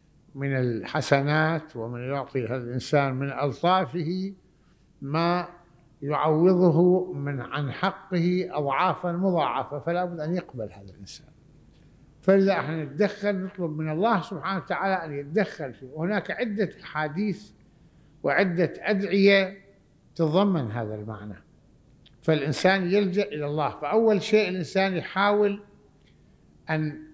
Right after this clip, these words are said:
يسترضيه، فإذا ما أمكن أن يسترضيه، أن يسترضيه، في أيضا حديث يقول: "كفارة الاغتياب أن تستغفر لمن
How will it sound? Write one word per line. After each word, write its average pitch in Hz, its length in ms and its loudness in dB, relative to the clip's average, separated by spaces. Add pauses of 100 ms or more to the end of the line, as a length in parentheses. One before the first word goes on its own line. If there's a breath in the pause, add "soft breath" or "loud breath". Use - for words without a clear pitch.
(920)
يسترضيه، 156 1120 4 (120)
فإذا 147 520 2
ما 170 400 -2
أمكن 170 280 -2
أن 151 220 -2
يسترضيه، 196 960 4 (680)
أن 156 80 4
يسترضيه، 175 1040 6 (500)
في 190 180 6
أيضا 180 280 4
حديث 165 400 0
يقول: 156 220 0
"كفارة 170 760 2
الاغتياب 160 1080 0
أن 156 180 -6
تستغفر 202 920 2
لمن 151 380 -2